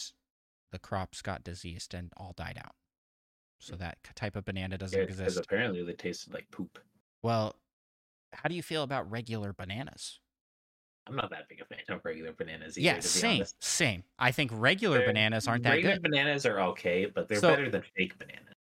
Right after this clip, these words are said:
Speaker 1: Well, I, I don't know. I, like, I think I like artificial flavored banana, and it tastes a lot better to me. So it makes me really sad that we ended up with the worst <laughs> of the two that,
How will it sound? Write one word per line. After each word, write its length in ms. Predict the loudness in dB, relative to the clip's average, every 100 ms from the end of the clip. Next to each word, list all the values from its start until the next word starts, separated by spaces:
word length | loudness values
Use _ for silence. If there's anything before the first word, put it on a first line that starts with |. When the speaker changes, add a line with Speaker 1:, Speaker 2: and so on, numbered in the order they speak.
| _ _ _ _ _ _ _
Speaker 1:
Well, 180 | 2 4
I, 200 | 4 2 -4 -10 -8 -2
I 40 |
don't 180 | 2 6
know. 280 | 8 6 4
I, 320 | 0 0 2 4
like, 220 | 4 4
I 120 | 2 2
think 180 | 2 6
I 180 | 6
like 320 | 8 6 6 6
artificial 440 | 4 6 2 2
flavored 280 | 2 0 2
banana, 380 | 2 2 0 -2
and 120 | -2 0
it 180 | -2 -4 -8
tastes 500 | -2 -2 0 -2 0
a 40 |
lot 180 | 0 2
better 140 | 0
to 60 | -2
me. 140 | -4
So 200 | -2 -2 0
it 140 | -2
makes 300 | 0 0 0
me 300 | -2 0 -2 -4 _ 0
really 240 | 2 2
sad 580 | 0 0 2 2 0 -4
that 160 | -4 -4
we 280 | -2 -2 0
ended 200 | 0 2
up 100 | 2
with 140 | 2 4
the 80 | 2
worst 640 | 2 0 0 2 0 0 -4
<laughs> 80 | 0
of 300 | 2 2 4
the 80 | 2
two 480 | 2 4 6 6 4 0 -12 -12 2
that, 360 | 6 8 6